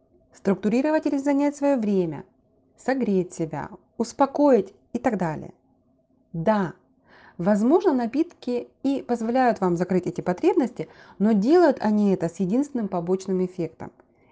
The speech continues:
И имя ему — лишний вес. Более того,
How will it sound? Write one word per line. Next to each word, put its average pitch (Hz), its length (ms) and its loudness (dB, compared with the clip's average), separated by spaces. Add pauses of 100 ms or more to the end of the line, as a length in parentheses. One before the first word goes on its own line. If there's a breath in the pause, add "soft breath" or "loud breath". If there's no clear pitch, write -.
(140)
И 220 120 0
имя 302 480 2
ему — 165 340 -4 (680)
лишний 190 440 0
вес. - 320 -12 (840 soft breath)
Более 185 340 8
того, - 240 -12